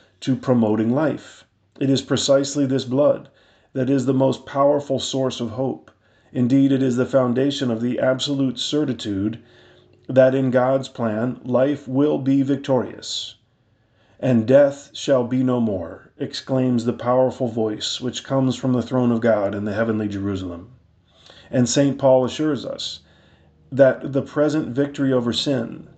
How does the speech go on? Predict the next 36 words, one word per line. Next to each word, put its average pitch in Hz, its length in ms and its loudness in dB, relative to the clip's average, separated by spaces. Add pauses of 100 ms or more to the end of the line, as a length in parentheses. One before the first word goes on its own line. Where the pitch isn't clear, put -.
(260)
is 127 220 2
a 123 60 2
sign 139 560 0
and 135 360 -2
anticipation 131 1000 -2 (420)
of 123 180 0
the 131 80 4
definitive 135 640 0
victory 131 380 0
over 117 200 0
death, - 500 -8 (480)
when 123 240 4
there 131 200 4
shall 123 340 2
come 143 420 -6
to 143 120 -4
pass - 760 -6
the 123 160 -2
saying 135 580 0
that 123 140 2
is 110 160 2
written, 110 440 -2 (560)
"Death 120 380 2
is 131 180 -2
swallowed 117 460 0
up 95 340 -4 (300)
in 123 220 2
victory." - 560 -6 (480)
"O 139 160 4
death, 117 420 0
where 135 300 4
is 113 120 0
your 113 100 0
victory? 101 480 -10
O 139 120 0
death, 113 500 -2